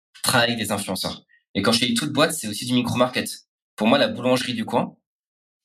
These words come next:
potentiellement, qui s'installe, elle pourra faire appel à un influenceur local pour faire la promotion, tu vois.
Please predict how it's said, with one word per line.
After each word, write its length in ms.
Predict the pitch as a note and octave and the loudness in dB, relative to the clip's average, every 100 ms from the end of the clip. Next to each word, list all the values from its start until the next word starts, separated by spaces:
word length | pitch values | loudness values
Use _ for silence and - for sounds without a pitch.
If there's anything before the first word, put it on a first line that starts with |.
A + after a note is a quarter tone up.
| _ _ _ | _ _ _
potentiellement, 680 | C3+ C3 D3+ C3 A2 B2+ G3 | 0 2 0 0 0 0 -2
qui 120 | - | -4
s'installe, 520 | A2+ G#2+ C3 - - | -2 0 0 0 -2
elle 80 | G2+ | -6
pourra 220 | G2 G#2+ | 0 2
faire 260 | A#2 C3 D3+ - | 2 0 -2 -6
appel 240 | - C3 | 0 2
à 20 | |
un 80 | A#2 | 2
influenceur 460 | G2 - G2+ A#2 G#2 | 0 -2 -2 0 0
local 440 | G2+ D3 E3 - - _ _ | 0 0 0 -4 -10 _ _
pour 100 | G#2 | -2
faire 120 | A#2+ | 2
la 80 | A2 | 2
promotion, 400 | - A#2 A#2+ D3 | 0 -2 -2 -2
tu 140 | - | -4
vois. 120 | F#2 | -6